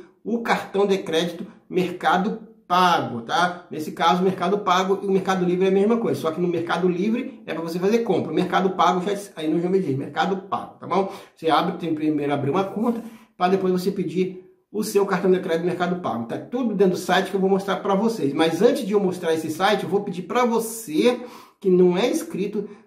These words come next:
dá aquela força, se inscreva no canal que é de graça. Galera, é de graça mesmo, não vai pagar nada, ok?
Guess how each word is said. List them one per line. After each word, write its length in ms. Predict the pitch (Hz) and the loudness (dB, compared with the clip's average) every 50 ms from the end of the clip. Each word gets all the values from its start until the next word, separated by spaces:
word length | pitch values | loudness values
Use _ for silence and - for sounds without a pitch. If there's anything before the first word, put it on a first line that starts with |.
| _ | _
dá 400 | - 139 139 143 143 196 226 254 | -16 -14 -10 -4 0 2 2 2
aquela 300 | 269 262 254 214 190 170 | 2 2 0 2 2 2
força, 440 | - - - 156 160 180 - - 143 | 0 -2 -8 -6 -4 -4 -4 -4 -8
se 140 | 131 - 160 | -10 -8 -10
inscreva 480 | 143 - - - 180 190 220 214 220 196 | -10 -10 -10 -4 0 0 2 2 2 2
no 100 | 190 - | 2 2
canal 300 | 175 143 143 165 185 180 | 0 -2 -2 -2 -2 -2
que 140 | - 202 | -2 -2
é 40 | 190 | -2
de 140 | 180 - 233 | -2 -4 -4
graça. 340 | 196 175 170 185 180 - - | -4 0 2 2 2 0 -2
Galera, 260 | 175 208 220 196 180 | -2 -2 0 0 -2
é 40 | 170 | -2
de 80 | 170 | -4
graça 340 | 180 156 160 180 190 - 208 | -4 -2 0 0 0 0 -2
mesmo, 300 | 185 156 156 175 160 156 | 0 0 2 2 2 0
não 80 | 143 135 | -2 -4
vai 80 | 143 | -4
pagar 300 | 139 135 135 143 175 208 | -4 -6 -6 -2 -2 0
nada, 380 | 202 160 147 147 147 139 131 120 | 0 0 0 -2 -2 -2 -4 -6
ok? 360 | 117 - 165 175 175 170 170 | -8 -8 -6 -4 -4 -4 -6